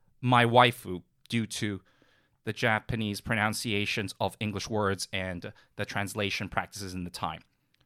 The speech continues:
And, uh, I guess that kinda caught on. It's also interesting to note that people usually in Japan don't really say waifu. It's more of a Western or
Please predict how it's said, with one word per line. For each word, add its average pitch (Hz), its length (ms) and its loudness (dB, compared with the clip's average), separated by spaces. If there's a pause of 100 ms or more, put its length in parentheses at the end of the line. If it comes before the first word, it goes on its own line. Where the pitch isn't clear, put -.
(280)
And, 101 340 -2
uh, 101 240 2
I 104 100 0
guess - 400 -2
that 104 160 -4
kinda 101 220 -2 (140)
caught 101 260 2
on. 82 240 -4 (720)
It's - 160 -10
also 131 400 2 (300)
interesting 123 440 -4
to 123 100 -4
note 113 340 2
that 98 200 2 (500)
people 131 300 -2
usually 113 600 -2 (680)
in 104 200 -2
Japan 135 480 -2
don't 123 240 0
really 123 220 -2
say - 180 -2
waifu. 95 540 0 (420)
It's - 220 -12
more 139 380 4
of 110 120 2
a 104 140 4
Western 107 840 0
or 95 160 -4